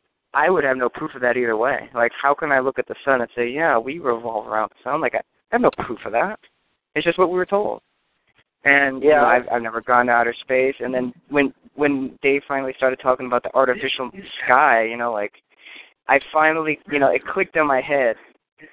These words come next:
Speaker 1: We're being sprayed by chemtrails every day. And what, what are chemtrails? That's the artificial modification of the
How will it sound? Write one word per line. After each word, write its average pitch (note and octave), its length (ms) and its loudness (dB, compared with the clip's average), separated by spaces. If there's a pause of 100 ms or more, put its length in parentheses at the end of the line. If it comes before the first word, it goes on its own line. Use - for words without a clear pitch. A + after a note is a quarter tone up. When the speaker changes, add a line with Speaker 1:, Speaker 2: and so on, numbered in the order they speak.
(380)
Speaker 1:
We're C#3+ 140 -2
being D#3 200 -4 (140)
sprayed D3+ 340 -2
by C3+ 140 0 (160)
chemtrails A#2+ 580 0 (160)
every C3+ 300 -4
day. A#2 380 0 (420)
And B2+ 220 0
what, C#3+ 140 4 (120)
what C#3+ 140 2
are C#3 100 2
chemtrails? C#3+ 600 -2
That's B2 160 -2
the C#3 100 -4
artificial C#3+ 560 -2
modification B2 800 -2
of G#2 60 -8
the G2+ 80 -14